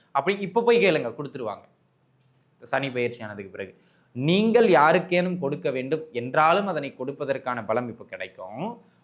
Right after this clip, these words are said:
உங்களுக்கு யாரேனும் கொடுக்க வேண்டும் அப்படிங்கிற அமைப்பு இருந்தாலும், "நான் வேலை பார்த்தேன் சார், ஒரு மாசம் கூலி சார், நானே கொத்தனார் வேலைக்கு தான் சார் போயிட்டு இருக்கேன், ஆ, எங்க மேஸ்திரி பத்து நாள் சம்பளம் தரல சார்,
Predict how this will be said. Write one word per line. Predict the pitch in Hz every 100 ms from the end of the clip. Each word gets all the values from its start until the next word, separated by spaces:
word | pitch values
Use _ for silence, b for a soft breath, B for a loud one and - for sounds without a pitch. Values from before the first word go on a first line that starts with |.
| _
உங்களுக்கு | 123 170 220 254 247 233
யாரேனும் | 196 196 202 208 202
கொடுக்க | 175 170 180
வேண்டும் | 160 156 151 135
அப்படிங்கிற | 139 180 202
அமைப்பு | 202 135 151 151 151
இருந்தாலும், | 139 135 135
"நான் | 131 135
வேலை | 127 135
பார்த்தேன் | 123 113 113
சார், | 113
ஒரு | 110 117
மாசம் | 123 127 120
கூலி | 120 120
சார், | 113 107 - _ _ _ _
நானே | 117 123
கொத்தனார் | 117 123 131 131
வேலைக்கு | 117 117 117
தான் | 117
சார் | 113
போயிட்டு | 113 110 107
இருக்கேன், | 104 113 - b b _ -
ஆ, | 117 117 117 113
எங்க | 117 123
மேஸ்திரி | 120 143 143 135
பத்து | 131 131 139
நாள் | 143
சம்பளம் | 135 120 123 113
தரல | 107 107
சார், | 107 104